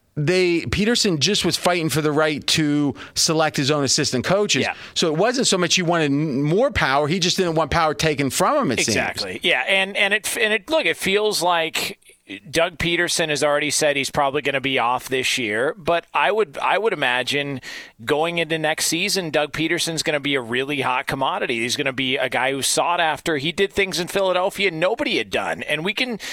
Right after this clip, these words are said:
Speaker 2: say whatever we want about, well, you know, they had such a talented roster. He was the head coach that coached a backup quarterback to a Super Bowl,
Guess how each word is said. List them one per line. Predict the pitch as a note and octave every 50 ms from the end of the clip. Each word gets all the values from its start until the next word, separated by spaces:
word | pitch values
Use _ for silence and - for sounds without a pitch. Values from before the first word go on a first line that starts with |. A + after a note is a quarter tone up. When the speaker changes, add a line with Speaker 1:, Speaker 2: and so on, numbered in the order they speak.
| - -
Speaker 2:
say | - - - G3 F3+
whatever | E3+ E3 F3 F#3+ F#3 G#3
we | G#3 G3 G3 F#3+
want | F3+ F3+ F3+ F3+ F3
about, | D#3+ C#3+ D#3+ D3+ D3+ D3 E3+
well, | G3 A3 G#3+
you | G#3 G3
know, | F#3+ G3 F#3+
they | F#3+ F3+
had | F3 -
such | - G#3 G3 -
a | F3
talented | - - F3+ E3+ F3 F3 - E3+ D#3
roster. | C#3+ E3+ E3 F3+ G3 G3+ - - - D#3 B2+ B2+
He | - G3 G#3+ A3
was | G#3+ F#3 G3 G3 G#3 A3 F#3 - -
the | F#3+ E3+ D3+
head | D#3+ E3+ D#3+ D3+ -
coach | - F3 F#3 F3 D#3 B2+ A#2 A2 - - -
that | - D#3+ D3 - -
coached | - E3+ E3+ E3+ D#3+ - - -
a | D#3+ C#3+
backup | B2+ A2 D#3 D3 E3 F3 - - D#3+ D3+ C#3
quarterback | - - D#3 D#3+ D#3 D#3 C#3+ B2 B2+ B2 A#2 A#2 -
to | - C#3+ C#3
a | B2+ A#2+
Super | - - A#3+ - - G#3 D#3+
Bowl, | A#2+ A2+ A2 G#2+ G#2 G#2 G2